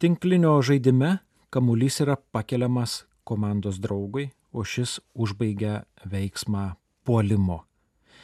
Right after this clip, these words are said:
Kamuolio pakelimas primena, jog nesame vieni, kad esame grupės ir bendruomenės dalis, kad rezultatų pasiekiame ir laimime kartu,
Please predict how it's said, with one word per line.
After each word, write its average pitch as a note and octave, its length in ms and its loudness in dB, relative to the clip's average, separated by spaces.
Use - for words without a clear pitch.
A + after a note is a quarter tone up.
Kamuolio G3+ 400 2
pakelimas E3+ 480 2
primena, G2+ 600 0
jog B2 200 2
nesame A#2+ 420 0
vieni, F2+ 360 -4
kad A2+ 180 -2
esame B2 420 2
grupės G#2 500 -4
ir G#2+ 100 -4
bendruomenės G2+ 720 0
dalis, - 380 -10
kad D3 140 4
rezultatų C#3+ 680 2
pasiekiame C#3 580 -2
ir G#2+ 160 0
laimime C3+ 480 0
kartu, F#2+ 460 -10